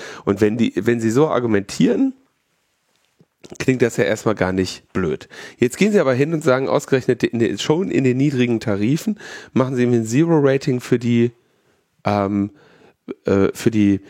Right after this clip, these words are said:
volumenhungrigen Dienste. Ja, für ein, ich weiß, ich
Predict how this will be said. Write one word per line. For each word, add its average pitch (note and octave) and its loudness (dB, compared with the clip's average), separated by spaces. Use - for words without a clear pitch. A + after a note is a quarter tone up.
volumenhungrigen A#2+ 2
Dienste. G#2 -2
Ja, G#2 2
für - -2
ein, G#2 2
ich - -6
weiß, F2+ 2
ich G2 -12